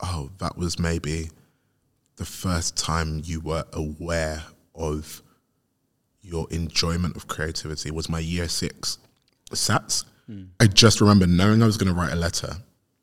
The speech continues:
Speaker 1: and being very excited to do so, like, "Oh, this is gonna be so much fun."
Speaker 2: Mm.
Speaker 1: And so for me, that's my earliest memory where I can identify that I enjoyed a very specific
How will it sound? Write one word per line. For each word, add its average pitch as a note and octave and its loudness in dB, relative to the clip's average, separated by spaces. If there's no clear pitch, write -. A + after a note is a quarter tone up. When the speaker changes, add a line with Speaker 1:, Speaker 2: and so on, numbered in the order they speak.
Speaker 1:
and F2+ 2
being F2+ 2
very F2+ 0
excited - -4
to E2+ -4
do F2 -4
so, - -6
like, D#2 -6
"Oh, D#2+ -4
this E2+ -4
is D2+ -6
gonna D#2+ -2
be D#2 -8
so D#2 -4
much C#2+ -6
fun." D#2+ -8
Speaker 2:
Mm. F2+ -20
Speaker 1:
And G2+ 2
so G2+ 4
for A2 2
me, A#2+ 8
that's - 0
my G#2 2
earliest G2 2
memory E2+ 2
where E2 -2
I E2 -2
can - -8
identify E2+ -4
that D#2+ -8
I D#2+ -4
enjoyed E2 -4
a G#2 2
very F2 -2
specific - -4